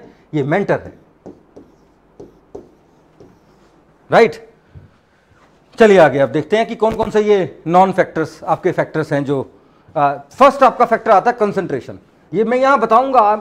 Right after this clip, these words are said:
I am just, I will be stating the problem, I will not be providing solutions at this stage, ठीक है ना। मैं बताऊंगा कौन कौन से फैक्टर्स आपको ध्यान रखने हैं,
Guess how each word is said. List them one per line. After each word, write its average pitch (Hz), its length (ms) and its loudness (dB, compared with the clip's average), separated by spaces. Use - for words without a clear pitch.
I 214 120 0
am 240 80 -8
just, 277 240 -2
I 208 100 6
will 240 140 -2
be 294 80 2
stating 262 440 -2
the 254 120 4
problem, 123 340 0
I 165 120 4
will 233 140 0
not 285 120 2
be 302 60 -6
providing 185 400 2
solutions 165 500 -2
at 131 160 -2
this - 160 -10
stage, 107 340 -8
ठीक 226 140 0
है 285 60 4
ना। 226 80 4
मैं 202 200 6
बताऊंगा 240 280 4
कौन 247 160 2
कौन 269 160 2
से 277 100 0
फैक्टर्स 226 300 -2
आपको 226 240 2
ध्यान 160 300 2
रखने 117 220 -8
हैं, 98 100 -16